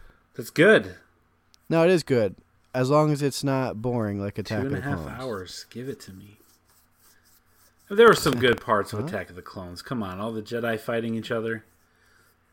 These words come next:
Speaker 1: That was cool. Or not fighting each other, but fighting all the,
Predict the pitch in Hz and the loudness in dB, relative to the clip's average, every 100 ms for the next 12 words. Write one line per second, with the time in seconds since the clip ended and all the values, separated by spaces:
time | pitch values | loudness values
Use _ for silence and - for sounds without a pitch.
0 | _ - 120 107 - 101 92 95 90 _ | _ -8 -6 -6 -6 -6 -6 -8 -12 _
1 | _ _ _ _ 110 117 110 123 110 107 | _ _ _ _ -6 -4 0 0 0 -2
2 | 123 104 101 104 104 - 113 110 107 104 | -2 -2 -2 -4 -6 -4 -2 0 0 -2
3 | 104 98 101 98 98 | -2 -2 -4 -4 -6